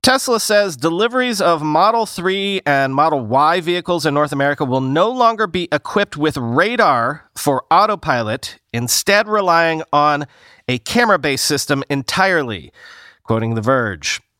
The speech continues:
Tesla has been developing the vision-based version of autopilot during the limited beta test of its full self-driving software, but it's not completely done making sure autopilot works without the radar sensor,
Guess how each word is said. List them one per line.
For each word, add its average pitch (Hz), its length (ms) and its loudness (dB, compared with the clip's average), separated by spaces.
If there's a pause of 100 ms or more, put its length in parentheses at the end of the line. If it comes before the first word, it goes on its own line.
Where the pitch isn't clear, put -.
(300)
Tesla 240 320 0
has 220 160 0
been 190 180 0
developing 185 520 0
the 165 140 0
vision-based 180 540 -2
version 156 380 0
of 139 80 0
autopilot 151 500 0
during 143 380 0
the 135 180 -2
limited 156 380 -2
beta 151 240 0
test 147 320 -2
of 131 120 -2
its 120 140 -4
full 175 300 -2
self-driving 160 640 0
software, 180 560 0 (380)
but 101 100 -2
it's - 160 -6
not 151 260 2
completely 156 440 -2
done 175 260 2
making 165 300 -4
sure 180 440 0
autopilot 160 460 0
works 208 480 0
without 196 440 0
the 185 220 2
radar 180 280 0
sensor, 175 440 -2